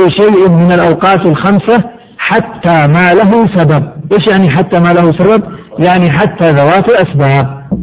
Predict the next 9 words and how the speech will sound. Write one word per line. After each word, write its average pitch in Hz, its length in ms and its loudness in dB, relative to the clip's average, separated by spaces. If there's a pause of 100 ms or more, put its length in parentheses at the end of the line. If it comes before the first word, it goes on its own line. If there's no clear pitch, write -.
(240)
معناه 175 480 2
أنه 175 200 2
على 190 360 0
طريقة 196 400 2
المصنف 151 580 0
المذهب 196 640 0 (300)
أن 170 80 2
ذوات 185 420 2
الأسباب 160 600 0